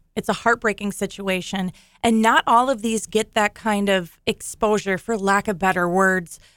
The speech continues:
but this is happening. Um, Lee, you said that numbers, I remember twenty twenty, we were kind of nervous. They were, their domestic violence situations were going up. There were more children victims as well because now they are in the homes too. Can you talk to me? What do those numbers look like?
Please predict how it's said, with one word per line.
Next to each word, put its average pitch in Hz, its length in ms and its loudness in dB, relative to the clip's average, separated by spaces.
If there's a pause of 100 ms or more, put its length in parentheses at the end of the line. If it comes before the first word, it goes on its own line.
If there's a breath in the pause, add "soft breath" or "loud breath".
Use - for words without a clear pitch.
(120)
but 202 280 2
this - 160 -2
is 233 100 -8
happening. 202 640 0
Um, 196 320 4 (300 soft breath)
Lee, 240 160 2
you 233 220 0
said 247 260 0
that 202 140 4
numbers, 220 720 2 (260 soft breath)
I 240 60 2
remember 277 280 2
twenty 285 360 0
twenty, 277 340 0
we 262 100 2
were 233 60 0
kind 254 220 0
of 233 60 0
nervous. 233 520 2
They 214 140 2
were, 196 120 -2
their 208 160 0
domestic 226 500 -2
violence 214 300 2
situations 214 460 -2
were 202 80 -2
going 175 340 -2
up. 285 240 0 (280 soft breath)
There 226 100 4
were 214 80 6
more 180 180 2
children 247 720 0
victims 294 440 0
as 196 120 -2
well 220 200 2
because 208 320 -2
now 190 160 2
they 190 180 0
are 170 100 0
in 247 220 0
the 247 120 0
homes 233 420 -2
too. 277 320 -2 (340 loud breath)
Can 262 140 2
you 311 100 0
talk 269 260 2
to - 80 -6
me? 277 260 2
What 226 280 2
do - 80 -4
those 233 220 -6
numbers 220 320 -2
look 196 200 -2
like? 185 280 0